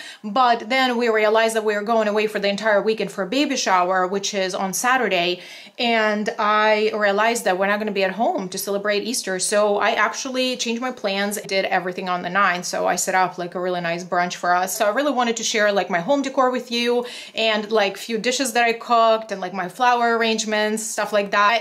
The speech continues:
at this point, I really don't know if it's gonna see a daylight because I don't know if I'm gonna have time to, uh, edit it. So if you did celebrate Easter with your family, with your loved ones, I hope you had a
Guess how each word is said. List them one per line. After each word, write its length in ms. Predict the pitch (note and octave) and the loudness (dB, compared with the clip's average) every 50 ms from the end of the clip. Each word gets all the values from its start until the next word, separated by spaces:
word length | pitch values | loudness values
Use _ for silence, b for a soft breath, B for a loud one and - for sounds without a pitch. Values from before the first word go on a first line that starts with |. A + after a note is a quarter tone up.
| - A#3 | 0 0
at 80 | A3+ | 0
this 120 | C4 C4 C4 | 0 -2 0
point, 200 | - G#3+ G3+ G3+ | 0 0 2 2
I 40 | |
really 240 | G3 G3 G3+ G#3 G#3 | 2 2 2 2 2
don't 180 | G3 F#3+ G3 F#3+ | 2 2 2 0
know 80 | F#3+ F#3 | 0 -2
if 100 | F#3 G3 | -2 -4
it's 100 | F#3+ F#3 | -6 -4
gonna 180 | G3 F#3+ F#3 | -4 -4 -4
see 180 | E3+ - - F3+ | -4 -4 -2 -2
a 60 | F3 | -2
daylight 380 | F3 F#3 F#3 G3 G#3 G#3+ G#3 F#3+ | -2 0 2 2 2 2 2 0
because 540 | F#3 F3 - - F#3 F3 F3 F3 F3+ F3 B B B B B B B _ - | -4 -6 -2 0 2 2 2 2 0 -2 B B B B B B B _ -6
I 160 | G#3 A3 G#3+ | -4 -4 -2
don't 220 | G3+ G3+ G3 F#3+ F#3+ | 0 0 0 0 -2
know 100 | F3+ E3+ | -4 -4
if 120 | E3+ G3+ | -2 -2
I'm 140 | G3+ F3+ F3 | -4 -2 -4
gonna 140 | F3 E3 D#3+ - - | -4 -6 -6 -6 -8
have 100 | - - | -8 -10
time 300 | D#3 - - - D3+ - | -12 -12 -12 -12 -12 -12
to, 380 | - E3+ E3 E3 - - B B B B B B B _ | -10 -8 -8 -8 -8 -8 B B B B B B B _
uh, 260 | - F#3 F3 E3 - - - | -4 -2 0 0 -2 -2 -2
edit 280 | A#3 G3 E3+ D#3+ D#3 - | -2 -2 -2 -2 -2 -2
it. 60 | A#3 | -4
So 120 | A3+ - A3+ | -2 0 0
if 180 | A3 A3 - A3+ | 0 0 -2 -4
you 60 | A3 | -4
did 180 | G#3+ G#3+ G#3+ - | -4 -4 -4 -2
celebrate 380 | B3+ A#3+ A3 A3+ A3 G#3+ G#3+ | -2 -2 0 2 2 0 0
Easter 520 | - G3 A3 A3+ - - C4 C4 C4+ C#4 C4+ B B B B | 0 -4 -4 -4 -2 0 0 2 0 0 -2 B B B B
with 140 | - A3+ A#3 | -4 -2 2
your 160 | A3+ G#3+ G#3+ | 2 2 2
family, 380 | G#3 - G#3+ G#3+ A3+ A#3+ A#3+ A#3+ | 2 0 -2 -2 0 0 0 0
with 140 | A3+ G3+ G3+ | -2 -2 0
your 120 | G3 G3 | 0 2
loved 240 | F#3+ G3 G#3 G#3 A#3+ | 2 2 2 0 0
ones, 320 | A#3 A3+ A#3 A#3 A#3 A#3 | 0 2 2 2 2 0
I 100 | - G#3+ | -2 -2
hope 220 | G#3 G#3 F#3+ F#3+ A3+ | 0 0 -2 -2 -2
you 80 | A3+ | -4
had 160 | A3 A3+ A3 | -4 -2 -2
a 60 | A#3 | -2